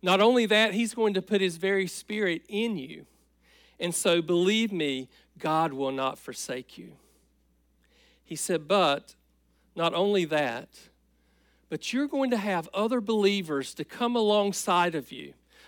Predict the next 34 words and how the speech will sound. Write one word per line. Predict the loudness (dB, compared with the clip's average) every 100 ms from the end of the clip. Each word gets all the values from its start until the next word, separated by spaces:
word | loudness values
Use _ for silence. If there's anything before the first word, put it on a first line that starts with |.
| _
to | 0
walk | 6 8 6 4
with | 2 2 0
you | 2
and | 2
lift | 2 2 0 -2
you | -2 2
up, | 4 2 0 _ _ -20 -6
to | 0
help | 0 4 4 4 0
you | -4
grow | 2 6 8 8
in | 4
your | 0 -2
faith | 0 2 2 0 -10 -20 -20 -4
and | -2 2
understanding | 2 2 -2 -4 2 2 4 2 0
of | 0 -4 -4
who | -2 0 -2
Jesus | -4 -4 -2 -2 0 0 -2
is | -2 0 0 -4 -12 -12 -12 -16 _ _ _ _ -2
and | -2
how | 0 0 0
to | 0 0
live | 2 2 4 2
into | 2 2 2 2 -2 -6 -6
your | -6 -8
faith | -6 -2 -2 -2 -6 -16 -20 -20 _ _ _ _ _ _ _ _ _ _ _ _ _ _ _ _ _ _
as | -20 -18
Jesus | -12 -8 -6 -8 -10 -12 -12
as | -12 -10
Lord | -8 -8
and | -8
Savior." | -8 -6 -8 -10 -16 -20